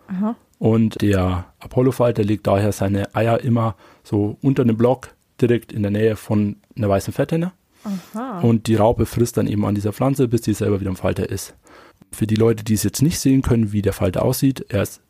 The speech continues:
Speaker 2: groß und weiß. Er hat an den Vorderflügeln schwarze Flecken und an den Hinterflügeln hat er zwei große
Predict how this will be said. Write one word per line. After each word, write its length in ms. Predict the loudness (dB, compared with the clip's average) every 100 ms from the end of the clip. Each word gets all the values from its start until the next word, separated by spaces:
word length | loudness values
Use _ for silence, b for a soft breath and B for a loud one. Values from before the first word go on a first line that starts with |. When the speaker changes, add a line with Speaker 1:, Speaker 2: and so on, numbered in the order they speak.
| -4
Speaker 2:
groß 300 | -4 -4 -4
und 160 | -4 -2
weiß. 420 | -2 -4 -8 -20 _ b b
Er 140 | 0 0
hat 200 | 0 -2
an 80 | -4
den 80 | -2
Vorderflügeln 560 | 0 0 2 0 0 -2 _
schwarze 400 | -4 0 0 -2
Flecken 380 | -4 -2 -2 -6 B B B
und 240 | -2 -2 -2
an 100 | -6
den 120 | -4 0
Hinterflügeln 580 | 0 0 2 2 2 0
hat 80 |
er 100 | -2
zwei 260 | -2 -2 -2
große 600 | -2 0 2 2 -2 -4